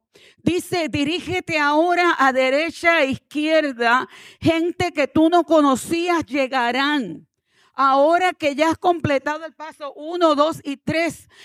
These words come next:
ve y busca derecha, izquierda, norte, sur, este y oeste. Ve más allá de los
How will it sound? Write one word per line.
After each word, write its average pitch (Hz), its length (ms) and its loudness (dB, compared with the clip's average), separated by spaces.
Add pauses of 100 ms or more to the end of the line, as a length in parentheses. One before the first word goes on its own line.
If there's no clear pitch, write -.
ve 359 540 0
y 302 140 0
busca 339 540 0
derecha, 302 540 -4
izquierda, 320 640 -2
norte, 320 480 -2
sur, 349 320 -8
este 311 480 -2
y 262 60 -4
oeste. 254 680 -6 (320)
Ve 302 220 -2
más 359 220 2
allá 320 260 -2
de 339 100 -2
los 311 200 -4